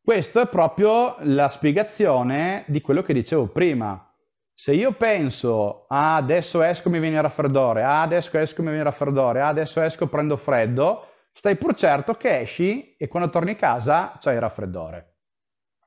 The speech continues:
Se invece io mi racconto, "Ah, anche se fa un po' freddo,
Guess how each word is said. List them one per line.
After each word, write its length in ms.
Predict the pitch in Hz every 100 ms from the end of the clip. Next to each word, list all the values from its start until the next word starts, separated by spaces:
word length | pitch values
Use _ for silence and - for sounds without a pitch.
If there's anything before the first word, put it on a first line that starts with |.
| _ _ _ _ _ _ _
Se 140 | 135
invece 340 | 143 185 -
io 100 | 196
mi 100 | 190
racconto, 680 | 190 185 - 190 151 123 110
"Ah, 420 | 113 143 160 156
anche 220 | 156 - 202
se 120 | 190
fa 120 | 196
un 100 | 190
po' 120 | 202
freddo, 640 | 185 226 190 143 123 98